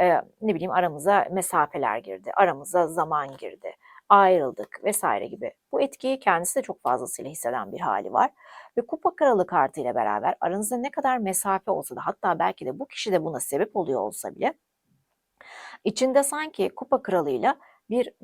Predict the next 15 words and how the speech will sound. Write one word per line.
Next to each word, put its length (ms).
duygu 340
durumunun 540
bir 40
şekilde 460
sizinle 460
ilgili 400
var 380
olduğunu 640
ya 120
da 40
işte 300
geçmişinizde 680
varsa, 300
örnek 380
veriyorum, 480